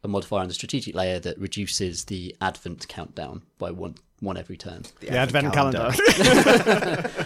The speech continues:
Speaker 1: Uh, is that what it's called? What's it called?
Speaker 2: It's the advent
Speaker 1: I think
Speaker 2: calendar.
Speaker 1: the advent calendar.
Speaker 2: The
Speaker 1: The
Speaker 2: bad,
Speaker 1: project.
Speaker 2: the
Speaker 1: I can't
Speaker 2: final
Speaker 1: remember the,
Speaker 2: chocolate
Speaker 1: the big
Speaker 2: is
Speaker 1: bad
Speaker 2: awful.
Speaker 1: project. <laughs> The evil advent calendar of doom.
Speaker 3: The final chocolate is conquest.
Speaker 1: Uh, so as, as you befriend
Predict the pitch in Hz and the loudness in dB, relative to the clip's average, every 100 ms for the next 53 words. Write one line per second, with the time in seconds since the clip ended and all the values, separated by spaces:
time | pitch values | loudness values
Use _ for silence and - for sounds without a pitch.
0 | - 113 110 101 101 - 185 220 180 254 | -6 0 2 2 2 0 0 0 2 2
1 | 254 254 247 220 - 135 101 302 330 180 | 2 0 2 0 0 -2 -2 -2 -2 -4
2 | - - 123 147 139 113 87 76 73 71 | -12 -8 0 2 2 2 0 -4 -8 -12
3 | - 135 131 107 95 92 85 82 - 90 | -4 0 0 -2 -2 -2 -2 -4 0 0
4 | 104 151 113 82 - - - 107 117 110 | 2 0 0 -2 -2 -2 0 0 2 0
5 | - 90 87 101 113 - 104 101 - - | 0 0 -2 0 0 0 0 0 -2 -2
6 | 90 120 190 - - 277 - 277 175 233 | -2 0 0 2 4 4 4 4 4 4
7 | 190 170 156 - - 220 277 262 113 101 | 2 2 -2 -4 -10 -6 -4 -2 0 2
8 | 110 113 92 92 87 87 85 - 92 85 | 0 2 2 0 -2 -10 -8 -6 -6 -6
9 | 87 90 87 87 - - - - - 92 | -8 -8 -8 -8 -14 -20 -20 -16 -12 -10
10 | - 98 95 90 87 104 107 - 117 - | -8 -8 -6 -8 -4 -2 0 0 -2 -4
11 | 95 110 - 92 - - - - - - | -4 -4 -2 -4 -4 -6 -6 -8 -18 -10
12 | 107 98 101 131 127 131 - 123 123 123 | -4 -4 -2 0 2 0 -4 -4 -4 -4
13 | 131 107 101 95 | -2 -2 -4 -8